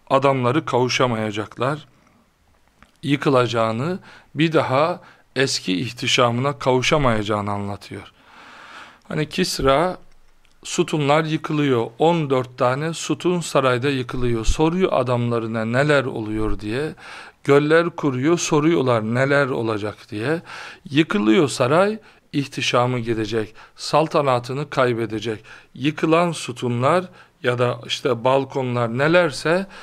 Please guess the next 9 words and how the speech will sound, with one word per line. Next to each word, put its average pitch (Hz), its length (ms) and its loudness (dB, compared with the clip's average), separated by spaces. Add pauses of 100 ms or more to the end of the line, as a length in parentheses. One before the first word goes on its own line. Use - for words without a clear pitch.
(160)
saltanatının 170 1080 0
biteceğini 170 640 0
işaret 117 480 -4
ediyor. 101 360 -8 (1300)
Efendimiz 165 540 2
Aleyhisselatü 156 640 2
Vesselam 147 640 0
Hendek 151 480 -2
Muharebesi'nde 139 920 0